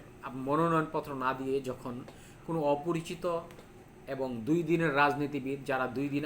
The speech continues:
আগে মাত্র স্নিগ্ধ, মাত্র তিন দিন আগে বিএনপি,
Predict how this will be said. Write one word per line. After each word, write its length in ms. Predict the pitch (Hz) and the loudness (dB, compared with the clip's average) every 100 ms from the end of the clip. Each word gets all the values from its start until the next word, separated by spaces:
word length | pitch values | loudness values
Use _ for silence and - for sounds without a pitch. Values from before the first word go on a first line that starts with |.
| 139 | 0
আগে 120 | 139 147 | 0 0
মাত্র 180 | 127 - 104 - - - - | -2 -4 -8 -8 -18 -18 -10
স্নিগ্ধ, 320 | - 175 160 156 143 | -6 -4 -2 0 2
মাত্র 240 | 175 - 185 143 | 2 0 -2 0
তিন 120 | 156 147 | -2 -2
দিন 100 | 147 143 | -2 -2
আগে 140 | 226 - - - - - | -4 -6 -14 -18 -18 -6
বিএনপি, 400 | 123 147 135 139 | 0 0 0 -2